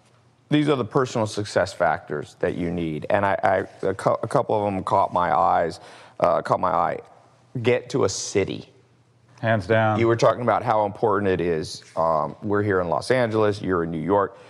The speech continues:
Speaker 1: Talk about pimping your career. Uh, you talked about serial monogamy in the context of get a job, you're probably not gonna stay there forever.
Speaker 2: Mm-hmm.
Speaker 1: But when you're there,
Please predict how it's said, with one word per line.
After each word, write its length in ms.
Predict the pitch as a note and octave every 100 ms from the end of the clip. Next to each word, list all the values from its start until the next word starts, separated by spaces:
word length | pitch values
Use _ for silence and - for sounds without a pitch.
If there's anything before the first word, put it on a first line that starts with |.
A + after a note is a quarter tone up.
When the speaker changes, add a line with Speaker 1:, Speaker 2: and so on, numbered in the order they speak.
| -
Speaker 1:
Talk 100 | -
about 220 | G2+ D#2+ -
pimping 380 | D3 B2+ C3+
your 200 | B2+ B2
career. 760 | G#2+ - A#2+ A#2+ B2 A#2 F2+ F#2 - - -
Uh, 440 | A2 A2+ A2 G#2 - - -
you 80 | B2+
talked 300 | D#3 C3+ -
about 460 | B2+ A#2+ - -
serial 600 | - - D3+ D3+ D#3 C3+
monogamy 880 | C3 A2 F#2+ A2+ C#3 B2+ A2 F#2 F2+ -
in 120 | A#2
the 80 | A2+
context 640 | - A#2 A2+ - G#2 -
of 220 | G#2+ G2 - - - - _ _ _ -
get 200 | A#2 C3
a 100 | E3+
job, 600 | C#3 A#2+ G#2+ G#2 G#2+ - - - - - _ _ _ _ - A#2+
you're 120 | B2
probably 540 | A#2 - - B2 C#3 D#3
not 120 | C#3+
gonna 120 | C#3+
stay 220 | D#3 -
there 120 | A#2+ B2
forever. 420 | A#2+ F#2 E2+ A#2 - -
Speaker 2:
Mm-hmm. 280 | G2 G2+ B2+ F3 - - - _ -
Speaker 1:
But 140 | C#3
when 180 | A2+ C3
you're 140 | E3 D#3
there, 360 | G#2+ G2+ G#2